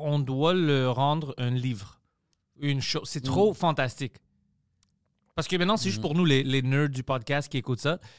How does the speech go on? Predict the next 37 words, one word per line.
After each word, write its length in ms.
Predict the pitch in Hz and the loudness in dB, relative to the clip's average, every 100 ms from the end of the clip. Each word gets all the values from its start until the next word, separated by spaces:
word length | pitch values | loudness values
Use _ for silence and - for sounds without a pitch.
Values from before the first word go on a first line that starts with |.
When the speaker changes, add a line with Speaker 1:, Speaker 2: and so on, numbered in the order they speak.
| _ | _
Speaker 1:
C'est, 200 | - 175 | -4 -2
mais 500 | 151 135 123 117 120 - _ _ _ _ _ - | 0 -2 -2 -4 -10 -18 _ _ _ _ _ -12
c'est 280 | - - | -8 -6
une 140 | 123 123 | -4 -4
vie 200 | 117 175 | -2 -4
fantastique. 720 | - 147 127 113 - 175 - - | -2 -4 -2 -8 -8 -10 -10 -4
Speaker 2:
Ouais. 360 | 131 139 139 113 | 0 2 2 0
Surtout, 400 | - - 175 349 | -2 -2 2 2
il 80 | 302 | 4
y 60 | 147 | 6
a 60 | |
eu, 240 | 139 214 214 | 6 4 4
euh, 260 | 120 104 98 - - _ - | 4 2 -2 -10 -20 _ 0
ouais, 160 | 208 - | 2 4
on 160 | 180 | 2
dirait, 460 | 175 202 190 294 294 - - | 4 4 6 4 2 -2 0
tu 120 | 349 | 2
sais, 60 | |
souvent 400 | 349 - 185 240 | 2 2 4 4
quand 200 | 294 175 | 4 2
tu 140 | 139 143 | 2 0
vois 260 | 139 175 190 | 4 4 4
quelqu'un 580 | - 147 - 165 175 | 2 2 2 2 2
dans 240 | 156 127 117 | 4 4 4
la 40 | |
rue, 340 | 107 110 147 190 _ _ _ _ | 2 2 0 -2 _ _ _ _
tu 120 | - - | -14 0
te 80 | 156 | 2
demandes 360 | 139 175 190 - | 2 -2 -6 -2
comment 320 | - 208 226 254 - | 2 6 4 4 2
il 80 | |
a 40 | 135 | 2
fait 280 | - 160 170 | 2 0 0
de 40 | |
se 120 | - | 2
rendre 360 | 135 113 127 127 | 4 4 4 4
ici. 580 | 113 - - 151 202 247 | 2 0 -2 2 2 -2